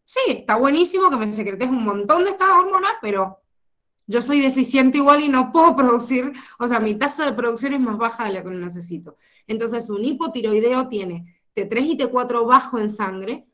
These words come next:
toda la sintomatología de un hipotiroideo, pero la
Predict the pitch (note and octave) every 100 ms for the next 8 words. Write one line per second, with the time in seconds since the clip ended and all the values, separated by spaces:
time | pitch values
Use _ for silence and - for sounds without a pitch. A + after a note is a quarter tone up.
0 | _ _ C#4 D#4+ D4 - A3+ G#3 G3 F#3
1 | F3+ F3+ - D4+ B3 G#3+ G3+ G3+ G3 G3+
2 | G3+ G#3 A#3+ B3 G3 F#3 F#3 _ - F3
3 | E3